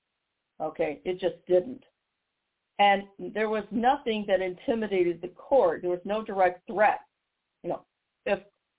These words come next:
court conservatives feel threatened by the leak, then that's in their minds and their imaginations. In order for it to be intimidation of the court, there has to be an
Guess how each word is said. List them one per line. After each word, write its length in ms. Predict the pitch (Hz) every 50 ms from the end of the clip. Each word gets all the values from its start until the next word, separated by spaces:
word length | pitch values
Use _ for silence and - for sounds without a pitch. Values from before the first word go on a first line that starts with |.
| _ _
court 340 | - - 262 262 269 262 -
conservatives 720 | - 359 254 - - - 240 240 233 202 190 180 170 175 - - _
feel 220 | 190 175 160 - -
threatened 560 | 185 156 180 - 349 - - 165 131 - - - _ _ _ _ _ _ _ _ _ _ _ _ _ _ _ _ _ _ _ _ _ _ _ _ _ _
by 200 | 190 185 185 185 180
the 60 | 165
leak, 380 | 131 135 156 170 247 349 - - - - _ _ _ _ _ _ _ _ _ _ _ _ _ _ _ _ _ _ _ _ _ _
then 280 | 262 262 262 254 247 - _ _
that's 280 | - 202 311 370 - -
in 160 | 196 175 165
their 200 | 175 220 262 285
minds 340 | 285 226 190 185 185 190 185 - -
and 120 | 165 160
their 200 | 160 202 233 247
imaginations. 880 | 233 214 196 190 180 180 - 180 185 190 190 180 - - - 123 - _ _ _ _ _ _ _ _ _ -
In 100 | 175 190
order 200 | 220 269 311 349 359
for 160 | - 262 247
it 60 | 240 240
to 80 | 220
be 100 | 208 208
intimidation 640 | 208 202 202 - 262 254 240 220 214 208 - - 196
of 100 | 180 180
the 80 | 180 180
court, 440 | - - 320 320 294 202 160 - - _ _ _ _
there 100 | 269 285
has 160 | 262 254 254 -
to 60 | -
be 120 | 226 226 220
an 80 | 208